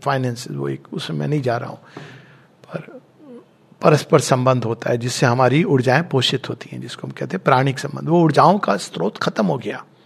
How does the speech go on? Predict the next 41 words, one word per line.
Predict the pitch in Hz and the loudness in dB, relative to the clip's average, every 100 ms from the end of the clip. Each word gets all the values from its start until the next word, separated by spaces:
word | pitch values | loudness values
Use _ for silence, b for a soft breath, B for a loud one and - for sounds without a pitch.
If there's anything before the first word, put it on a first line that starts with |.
| _ _ _ _ _ _ _ _ _ _ _ _ _ _ _ - - - - | _ _ _ _ _ _ _ _ _ _ _ _ _ _ _ -20 -20 -18 -4
जैसे | 135 - | -2 4
आप | 143 143 151 | 8 6 4
रोज | 123 151 160 147 | 6 8 8 6
एक | 139 - - b b b - | 4 0 -18 b b b 2
कुएं | 170 175 | 6 8
से | 165 151 | 8 4
पानी | 139 131 147 | 6 6 4
खींचते | 151 135 127 - 131 | 2 -2 -4 -4 -4
थे | - 120 120 - - | -4 -6 -8 -8 -4
और | 131 | -2
कुएं | - 127 | -2 -2
में | 131 190 | -2 0
पानी | - 107 127 | 0 -2 0
देते | 160 147 233 | 0 2 2
भी | 180 | 0
थे, | - | -2
दोनों | 123 160 214 | 4 6 6
चीजें | - 151 131 | 2 0 -2
करते | 120 113 - 127 | -4 -8 -10 -12
थे, | - B B B - | -14 B B B 2
अब | 185 | 4
वो | 196 | 8
अचानक | 262 180 156 160 156 | 6 6 6 4 2
वो | 185 | 0
सूख | - 170 - | 2 2 2
गया, | 131 - 123 - - | -2 -4 -8 -8 -8
तो | - | -4
आप | 135 135 | -2 0
क्या | 147 - | 0 0
करेंगे? | - - - - - _ _ _ _ - _ - | -4 -8 -12 -18 -20 _ _ _ _ -20 _ -14
आप | 170 - | -8 -2
क्या | 190 | 0
करेंगे? | 170 165 160 151 | 0 0 0 0
प्यास | - 123 135 - | 2 2 2 -2
लगी | 127 117 135 | -6 -6 -8
है, | 104 - - | -10 -12 0
कहीं | 180 196 | 2 4
ना | 180 | 2
कहीं | 147 123 123 | -4 -6 -6
आप | - - | -8 -6
ढूंढेंगे। | 190 254 156 120 | -2 -2 -2 -8